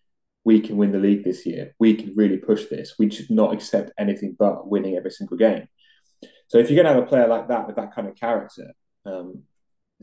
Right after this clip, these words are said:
the positives of that have, we, have been seen over the previous sort of six months, in that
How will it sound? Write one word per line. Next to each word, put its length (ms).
the 120
positives 420
of 120
that 320
have, 140
we, 160
have 180
been 100
seen 280
over 120
the 80
previous 420
sort 120
of 60
six 300
months, 300
in 80
that 160